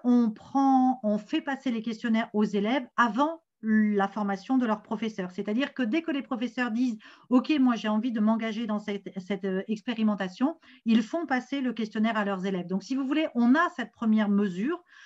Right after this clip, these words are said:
sur la classe, de, de ce qui se passe dans la classe avec ces élèves-là avant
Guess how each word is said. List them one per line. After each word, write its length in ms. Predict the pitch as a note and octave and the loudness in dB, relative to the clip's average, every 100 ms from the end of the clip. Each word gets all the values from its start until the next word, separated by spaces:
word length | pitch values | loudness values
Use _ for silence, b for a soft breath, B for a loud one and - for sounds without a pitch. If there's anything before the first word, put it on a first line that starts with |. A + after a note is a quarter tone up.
| B B B | B B B
sur 300 | - - E4+ | -14 -2 0
la 120 | C4 | 0
classe, 500 | A3 G#3 A#3 D4+ - - | -2 -2 -2 -4 -12 -10
de, 580 | F3 A3+ A3+ G#3+ G#3 F3+ | -2 0 2 2 0 -4
de 160 | E3+ A3+ | -4 -4
ce 140 | A3 | -4
qui 200 | - C4+ | -4 -4
se 160 | - C#4+ | -2 -4
passe 380 | A3 A3+ F#3 | -2 -2 -2
dans 240 | D#3+ C#4+ D4 | -4 0 0
la 140 | C4 | 0
classe 360 | - G#3 C4+ C#4 | -2 -2 -4 -4
avec 240 | G3 G#3+ - | -4 -4 -4
ces 200 | A#3+ G#3+ | -6 -4
élèves-là 480 | G3+ F#3 G#3 C#4 - - | -4 -2 0 -2 -2 0
avant 480 | B3+ G3 B3+ F4+ | 2 2 -2 -2